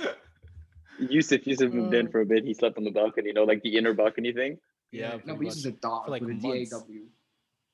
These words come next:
Speaker 2: Dog?
Speaker 3: Bro.
Speaker 2: Bro, you
Speaker 3: Yeah.
Speaker 1: Bro, you
Speaker 3: You
Speaker 1: could
Speaker 3: a
Speaker 1: definitely be a
Speaker 3: dog.
Speaker 1: nomad. Hey, if, Joey, you could definitely be a nomad.
Speaker 3: Pride of Gypsies.
Speaker 1: 'Cause,
Speaker 3: Real.
Speaker 1: man, you're, you're reliable and you're good with your hands. Also, wink, wink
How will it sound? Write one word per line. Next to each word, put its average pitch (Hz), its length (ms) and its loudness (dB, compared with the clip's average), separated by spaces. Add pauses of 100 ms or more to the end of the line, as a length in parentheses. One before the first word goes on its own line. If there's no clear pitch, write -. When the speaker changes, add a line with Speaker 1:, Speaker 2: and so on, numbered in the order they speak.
(420)
Speaker 2:
Dog? 139 460 -6 (160)
Speaker 3:
Bro. 110 420 -8 (260)
Speaker 2:
Bro, 101 100 -12
you 104 140 -10
Speaker 3:
Yeah. 123 280 0
Speaker 1:
Bro, 123 120 4
you 143 120 4
Speaker 3:
You - 20 -4
Speaker 1:
could 120 120 0
Speaker 3:
a - 20 4
Speaker 1:
definitely 123 380 4
be 117 60 8
a - 20 4
Speaker 3:
dog. 107 80 2
Speaker 1:
nomad. 107 440 2 (320)
Hey, 127 120 6 (100)
if, 113 120 -6 (920)
Joey, 143 300 8
you 135 120 4
could 123 200 0
definitely 120 340 4
be 101 140 0
a 101 60 0
nomad. 90 440 -6 (400)
Speaker 3:
Pride 123 180 -6
of 110 120 -8
Gypsies. 107 500 -14 (720)
Speaker 1:
'Cause, 127 160 4
Speaker 3:
Real. - 120 -10
Speaker 1:
man, 165 340 4
you're, 147 440 2 (300)
you're 165 220 2
reliable 113 640 2
and 113 120 -8
you're 160 120 -2
good 135 220 0
with 117 120 -2
your 110 120 -2
hands. 104 440 -4 (160)
Also, 107 220 -6
wink, 110 260 -6
wink 110 240 -6